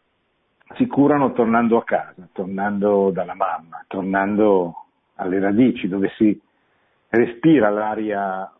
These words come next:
originaria. Il Papa usa una battuta, dice: "Allora non c'erano gli antibiotici", quindi le malattie si to-, si co-, si curavano tornando a casa. Ma ancora oggi che ci sono gli antibiotici,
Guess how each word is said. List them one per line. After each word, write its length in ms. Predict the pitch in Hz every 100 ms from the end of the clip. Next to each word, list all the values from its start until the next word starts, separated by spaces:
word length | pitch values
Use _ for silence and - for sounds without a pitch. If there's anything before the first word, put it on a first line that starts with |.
| _ _
originaria. 960 | - 98 98 110 95 87 95 - - - _ _ _ _ _ _ _ _ _ _ _ _
Il 240 | - 110 -
Papa 600 | 131 131 127 117 110 107
usa 380 | 110 113 113
una 180 | 110 107
battuta, 520 | 101 110 - 156 139
dice: 240 | 113 110 113
"Allora 260 | 120 143
non 140 | 123 113
c'erano 380 | - 120 117 104
gli 80 |
antibiotici", 1000 | 107 107 107 98 120 110 - 87 - - _ _ _ _ _ _ _ _ _ _
quindi 220 | 131 127
le 80 | 110
malattie 400 | 107 113 113 120
si 120 | 117 98
to-, 240 | 107 92 -
si 80 | -
co-, 260 | - 110 -
si 140 | 107
curavano 480 | - 113 110 113 101
tornando 500 | 104 98 101 98 101
a 60 |
casa. 280 | - 87 92
Ma 120 | 127
ancora 420 | 160 - 175 165 156
oggi 300 | 165 131 120
che 160 | 110
ci 160 | - 107
sono 280 | 139 127 120
gli 60 |
antibiotici, 1160 | 127 - 131 147 123 120 120 123 - 143 123